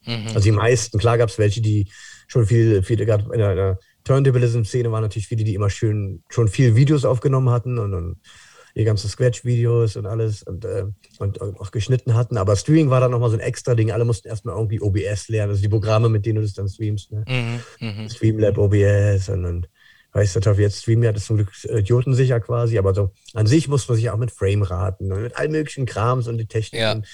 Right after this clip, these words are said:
Speaker 2: welche Webcam und direkt Soundabnahme, Soundkarte, das alles irgendwie einstellen vernünftig und dann musst du dir auch, auch, musst auch reagieren können, wenn dann live was schief läuft, ja,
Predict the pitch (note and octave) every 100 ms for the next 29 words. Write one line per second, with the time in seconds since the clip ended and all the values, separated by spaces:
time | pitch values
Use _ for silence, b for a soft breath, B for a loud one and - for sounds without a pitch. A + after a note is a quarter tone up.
0 | B B - C3 B2+ A#2+ G#2 G#2 - G#2+
1 | G#2 G#2+ G#2 G#2 G2+ G2 B2+ A#2 B2 -
2 | G#2 G#2 A2 G#2 - G#2 G2+ G#2 G#2 G#2
3 | G#2 B2+ A#2 A2 A2 A2 A#2 A2 A2 -
4 | G#2+ G#2+ A2 A2 G2+ B B B B -
5 | A#2+ B2+ - A#2+ A#2 A#2+ A#2 - A#2 A2+
6 | A#2+ A2 A2 G#2 - b b b - A2+
7 | A2+ D3 C3+ B2+ A2 - A#2+ C3 A#2+ B2+
8 | D3+ C#3 C3 B2+ B2 A2+ G#2 G#2+ A#2+ B2+
9 | G#2+ G2 - F#3+ G#2+ G2 F2+ G#2